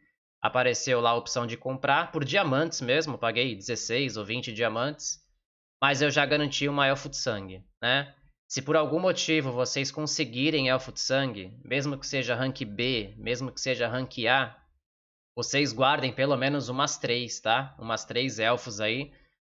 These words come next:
porque a... além de dar P V aqui na base,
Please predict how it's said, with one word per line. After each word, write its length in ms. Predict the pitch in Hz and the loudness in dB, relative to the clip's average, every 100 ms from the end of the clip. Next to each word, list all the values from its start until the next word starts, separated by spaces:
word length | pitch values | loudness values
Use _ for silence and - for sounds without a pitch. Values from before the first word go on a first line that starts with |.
| _ - | _ -8
porque 500 | 120 - - 127 127 | -6 -6 0 4 4
a... 460 | 123 120 117 113 - | 6 4 4 2 2
além 280 | 120 131 156 | 2 4 2
de 100 | 143 | 2
dar 160 | 143 | 0
P 180 | - 131 | 2 -2
V 220 | 101 113 | -2 -2
aqui 180 | 110 - | -2 -4
na 140 | 107 | -4
base, 600 | 117 117 135 131 98 95 | 0 2 2 2 -4 -12